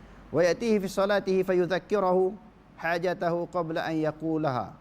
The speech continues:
Dia pula datang ketika sembahyang, dia pujuk pula, dia peringat sesuatu benda yang kita tak ingat. Tengah sembahyang tadi, oh, teringat handphone tak di sini, jenuh cari tadi. Sejam, dua jam tak jumpa,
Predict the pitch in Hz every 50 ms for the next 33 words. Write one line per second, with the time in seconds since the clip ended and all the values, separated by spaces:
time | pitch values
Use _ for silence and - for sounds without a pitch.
0 | - - - - - - - - - - - - - - - - - - - -
1 | - - - - - - 110 120 120 131 147 127 120 131 127 - 143 135 127 123
2 | 120 110 123 131 120 127 127 123 127 131 139 143 147 147 135 127 107 127 135 123
3 | 139 147 110 117 123 120 107 - 95 120 120 - 143 147 156 165 175 170 - -
4 | - - 151 131 139 139 156 135 139 139 139 135 127 131 131 123 - 104 107 107
5 | 101 85 - - - - - - - - - - - - - - - - - -
6 | - - - - - - - - - - - - - - - - - - - -
7 | 151 160 160 147 156 160 175 180 165 160 170 170 170 180 196 196 196 196 196 185
8 | 156 160 165 165 160 139 156 156 156 156 185 190 190 185 - 127 139 - 165 180
9 | 208 190 180 208 156 123 - 147 170 185 190 156 139 143 214 247 - 165 156 147
10 | 139 147 139 135 123 139 - - - - - - - - - - - - - -
11 | - 143 143 147 160 147 147 143 147 147 151 139 151 151 143 135 131 131 101 131
12 | 143 143 143 143 139 139 139